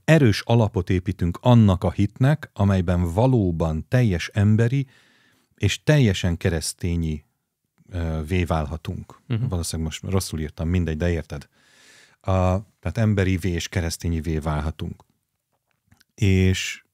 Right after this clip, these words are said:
Speaker 1: ez az egész reflexió arra, amiről a múltkor beszélgettünk, hogy jön az árvíz, és valamiféle, ö, egy,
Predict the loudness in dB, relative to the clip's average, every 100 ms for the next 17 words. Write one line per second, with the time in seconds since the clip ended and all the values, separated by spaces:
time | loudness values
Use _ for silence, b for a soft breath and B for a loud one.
0 | _ 2 4 6 4 2 2 2 2 2
1 | -2 0 2 2 4 2 2 0 0 2
2 | 2 2 4 2 2 -2 -2 -2 -4 -6
3 | -10 -14 -16 -16 -16 b b b b 2
4 | 4 4 4 4 2 2 0 -2 -2 -2
5 | -6 -12 _ _ _ _ _ _ _ _
6 | 2 2 4 4 4 2 2 4 6 6
7 | 4 0 b b b _ 0 2 2 0
8 | b b _ -2